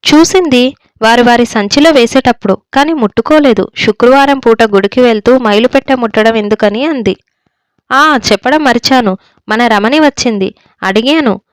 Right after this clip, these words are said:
కానీ ఆమె నువ్వు చీర కొన్న రోజు అసలు పనిలోకే రాలేదటగా?" ఎదురింటావిడ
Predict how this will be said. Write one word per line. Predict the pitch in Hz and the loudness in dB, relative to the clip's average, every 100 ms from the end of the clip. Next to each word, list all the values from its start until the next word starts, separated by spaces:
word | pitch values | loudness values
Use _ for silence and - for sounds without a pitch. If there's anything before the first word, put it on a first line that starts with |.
| _ - | _ -2
కానీ | 254 269 330 302 | -2 0 0 -2
ఆమె | 269 254 | -2 0
నువ్వు | 240 240 | -2 -2
చీర | - 254 311 | 0 0 2
కొన్న | 311 302 277 | 0 2 2
రోజు | 254 233 254 | 2 4 2
అసలు | 240 233 - | 2 -2 -2
పనిలోకే | 185 185 208 214 294 302 | -2 0 -2 0 2 2
రాలేదటగా?" | 269 269 269 277 330 415 - _ _ _ - | 2 2 0 0 0 -2 -4 _ _ _ -4
ఎదురింటావిడ | 190 226 247 254 233 | 0 0 2 2 2